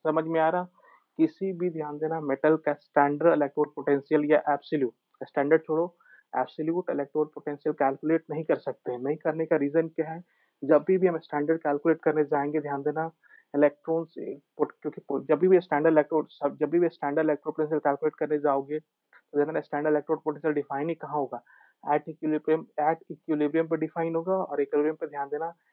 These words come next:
कोई भी electron इधर से उधर move नहीं करेगा। जब मूव ही नहीं करेगा तो पोटेंशियल तुम्हें पता ही नहीं चलेगा। इसलिए ध्यान देना, हम लोग क्या करते हैं, relative calculate करते हैं और relative किसके corresponding, hydrogen के corresponding calculate करते हैं, क्योंकि हाई-, बेसी ने क्या किया है, ध्यान देना,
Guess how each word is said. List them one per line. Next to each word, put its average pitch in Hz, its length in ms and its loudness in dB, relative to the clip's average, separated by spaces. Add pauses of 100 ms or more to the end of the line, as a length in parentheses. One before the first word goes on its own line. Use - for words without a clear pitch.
(200)
कोई 151 240 2
भी 151 120 -4
electron 151 460 -2
इधर 151 180 -2
से 151 120 -10
उधर 147 180 -4
move 165 380 -4
नहीं 147 200 -4
करेगा। 123 400 -6
जब 131 160 -2
मूव 147 240 2
ही 170 60 2
नहीं 160 120 0
करेगा 160 340 2
तो 160 100 0
पोटेंशियल 147 600 -4 (440)
तुम्हें 151 120 0
पता 156 180 2
ही 175 60 4
नहीं 185 140 2
चलेगा। 170 420 2 (360)
इसलिए - 220 0
ध्यान 160 160 2
देना, 165 140 0
हम 160 100 0
लोग 156 100 -2
क्या 156 120 2
करते 156 380 -4
हैं, 165 120 2
relative 151 480 4
calculate 151 380 2
करते 151 280 0
हैं 165 40 0
और 143 80 -2
relative 143 320 0
किसके 151 200 -14
corresponding, 160 580 -6 (540)
hydrogen 151 540 2
के 160 80 -6
corresponding 151 580 -4 (140)
calculate 151 420 -2
करते 123 240 -8
हैं, 120 80 -12
क्योंकि 151 220 -4
हाई-, 139 300 2
बेसी 147 300 0
ने 160 80 -2
क्या 156 160 2
किया 151 320 -2
है, 165 180 -4
ध्यान 147 200 -4
देना, 165 200 -6